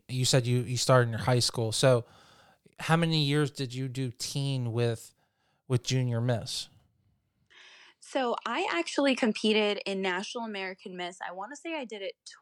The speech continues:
Speaker 2: twice. Um, the second time I made top five, and I
Speaker 1: Okay,
Speaker 2: held
Speaker 1: so
Speaker 2: those
Speaker 1: you,
Speaker 2: seven
Speaker 1: wow, you
Speaker 2: years.
Speaker 1: s-, yeah, you see? That's
Speaker 2: <laughs>
Speaker 1: awesome. Okay, see
Speaker 2: Yeah, and then
Speaker 1: <laughs>
Speaker 2: right about that time, I,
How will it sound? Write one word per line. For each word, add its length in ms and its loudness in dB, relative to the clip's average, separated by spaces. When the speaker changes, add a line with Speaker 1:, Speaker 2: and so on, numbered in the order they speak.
Speaker 2:
twice. 680 -6
Um, 460 -6
the 100 -6
second 380 -10
time 420 -10
I 160 -8
made 380 -10
top 300 -10
five, 500 -10
and 100 -8
I 80 6
Speaker 1:
Okay, 360 6
Speaker 2:
held 20 -8
Speaker 1:
so 100 8
Speaker 2:
those 0 -
Speaker 1:
you, 240 6
Speaker 2:
seven 140 8
Speaker 1:
wow, 140 6
you 180 2
Speaker 2:
years. 200 -4
Speaker 1:
s-, 120 -6
yeah, 380 2
you 280 -6
see? 420 -2
That's 160 -2
Speaker 2:
<laughs> 0 -
Speaker 1:
awesome. 640 0
Okay, 580 0
see 280 -6
Speaker 2:
Yeah, 640 0
and 240 4
then 280 -8
Speaker 1:
<laughs> 80 -12
Speaker 2:
right 240 -8
about 240 -6
that 160 -6
time, 320 -10
I, 140 -8